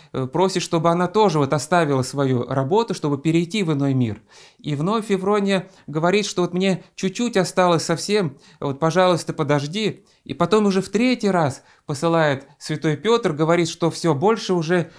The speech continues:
не могу ждать, потому что душа моя, э, сейчас вот будет переходить в иной мир. И тогда святая Феврония, вот не-, немножко не дошив,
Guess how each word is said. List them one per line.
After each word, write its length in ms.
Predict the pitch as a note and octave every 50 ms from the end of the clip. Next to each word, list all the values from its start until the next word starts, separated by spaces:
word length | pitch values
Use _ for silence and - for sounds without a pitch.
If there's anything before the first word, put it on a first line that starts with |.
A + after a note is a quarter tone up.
| - - E3
не 120 | - D#3 D#3+
могу 340 | E3+ F3 F3 E3 F3+ F3 D3+
ждать, 360 | C3 B2+ C3 C3+ A#2+ G#2+ -
потому 300 | - C3 C#3 C#3 C#3 C#3+
что 160 | C#3 - - C3+
душа 340 | C3 C3+ C3+ - E3+ F#3+ G3+
моя, 320 | G3+ G3 F#3 F3 D#3+ - - - _ _ -
э, 220 | - C3+ C3+ - -
сейчас 420 | - C#3+ C3+ - E3 E3+ E3+ D#3+
вот 100 | D#3 C3
будет 360 | B2 D#3 E3+ E3+ D#3 D3+ -
переходить 600 | - D3 C#3 C3 D3 C#3 B2+ B2+ D3+ D#3 - - _ _ _ _ -
в 140 | B2 C3 C#3+
иной 200 | C#3+ D3 D3 C#3+
мир. 320 | C#3+ C#3+ C3+ B2+ B2+ - - - - -
И 80 | C#3 D#3+
тогда 360 | - F#3+ F#3+ G3+ G#3+ A#3 A3
святая 320 | G#3+ A3 G3+ G3+ G#3+ G#3
Феврония, 500 | G3 - G3 F3+ G3 A3 B3 B3 A3 G#3+
вот 120 | G3 E3+ E3
не-, 100 | F3+ D3+
немножко 460 | B2+ F3+ F#3 G3 G3+ F#3+ G3 - F3
не 100 | E3+ E3
дошив, 440 | E3 E3 D3+ - - B3+ C#4 B3+